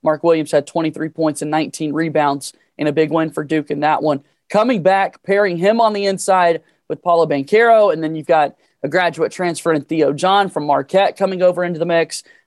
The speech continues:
I, I feel really good about the interior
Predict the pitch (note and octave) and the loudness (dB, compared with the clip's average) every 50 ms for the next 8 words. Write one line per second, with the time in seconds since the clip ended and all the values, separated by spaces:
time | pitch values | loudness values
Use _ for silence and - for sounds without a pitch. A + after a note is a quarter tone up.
0 | _ _ - F3+ G3+ A3 A#3+ - - F#3+ B3 C4 C4 B3 A3+ G3+ F3 E3 E3+ G3 | _ _ -2 0 0 0 -2 -2 0 0 0 0 2 2 2 2 2 2 2 4
1 | G3 G3+ F#3+ F#3 F3 C#3 D#3+ F3 E3+ D#3+ D3+ C#3 - - - D#3 D#3+ D3+ D#3 - | 4 4 4 2 -2 0 2 4 4 6 4 2 2 0 0 2 2 0 0 -2
2 | D#3 D3+ D#3+ D#3 D3 - - E3 D3+ D3 D3 C#3 C#3 C#3+ D3 | -6 -8 -6 -6 -6 -6 -4 -2 0 0 0 0 0 -2 -4